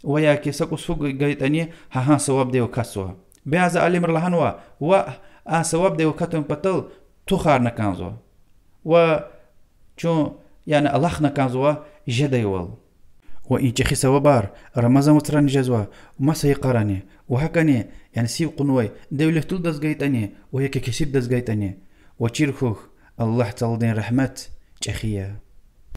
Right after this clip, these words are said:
این رمضان وارزنه، غلا قصد ویده، این فیز و الله تسوه، و قید رمضان وارنه،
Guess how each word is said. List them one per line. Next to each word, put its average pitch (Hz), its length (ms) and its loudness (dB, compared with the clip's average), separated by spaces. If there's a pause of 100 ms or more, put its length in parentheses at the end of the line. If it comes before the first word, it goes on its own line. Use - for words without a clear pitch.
(440)
این 127 220 2
رمضان 147 380 4
وارزنه، 135 520 0 (280)
غلا 120 380 2
قصد 113 360 -4
ویده، 92 400 -4 (260)
این 127 160 0
فیز 147 300 -2
و 135 40 2
الله 127 260 4
تسوه، 98 440 -4 (460)
و 120 80 -2
قید 160 320 2
رمضان 151 460 6
وارنه، 143 440 2